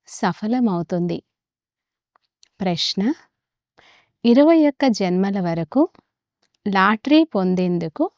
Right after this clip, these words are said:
చేయవలసిన పురుషార్థం ఏది? జవాబు,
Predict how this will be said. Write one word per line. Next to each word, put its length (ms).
చేయవలసిన 1000
పురుషార్థం 920
ఏది? 420
జవాబు, 680